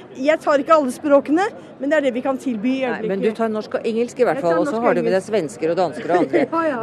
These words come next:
Speaker 2: andre forståelige folk. Hvordan har du valgt stoppestedene langs den ruta du har lagt opp?
Speaker 1: Hvor, hvor mange stoppesteder?
Speaker 2: Hvordan har du valgt dem?
Speaker 1: Ja, ja, altså, vi, mm,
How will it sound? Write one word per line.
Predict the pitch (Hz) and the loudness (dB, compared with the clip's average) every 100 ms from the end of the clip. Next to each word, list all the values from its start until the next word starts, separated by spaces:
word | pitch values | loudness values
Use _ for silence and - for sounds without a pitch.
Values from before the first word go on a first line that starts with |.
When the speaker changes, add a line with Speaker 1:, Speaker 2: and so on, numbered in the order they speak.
| 226 | 0
Speaker 2:
andre | 196 151 180 175 | 0 2 2 2
forståelige | 190 - 170 160 170 | 0 0 2 2 2
folk. | 185 156 - - | 2 0 -4 -8
Hvordan | 285 220 277 | 4 6 6
har | - | 4
du | 226 247 | 0 0
valgt | 185 175 226 | 0 0 -2
stoppestedene | - 254 - - 160 147 185 | -2 -4 -4 -6 -4 -2 -2
langs | 180 | 0
den | 196 185 | 0 2
ruta | 196 170 175 | 2 2 0
du | 160 | 2
har | 156 165 156 170 | 2 2 2 0
lagt | 175 151 | -2 -4
opp? | 143 - | -6 -4
Speaker 1:
Hvor, | 247 277 | -2 -2
hvor | 294 | 0
mange | 330 285 | 0 0
stoppesteder? | 294 320 - 269 277 466 180 | 0 -2 2 2 4 2 2
Speaker 2:
Hvordan | 233 269 - 330 269 | -4 -6 -6 -6 -6
har | |
du | 226 | -6
valgt | 202 151 | -6 -8
dem? | 165 151 - - | -10 -12 -16 -2
Speaker 1:
Ja, | 254 254 196 | 0 0 -2
ja, | 226 | -4
altså, | 262 294 | -2 -2
vi, | 269 294 | -2 0
mm, | 285 247 - 226 247 | -2 -4 -10 -10 -10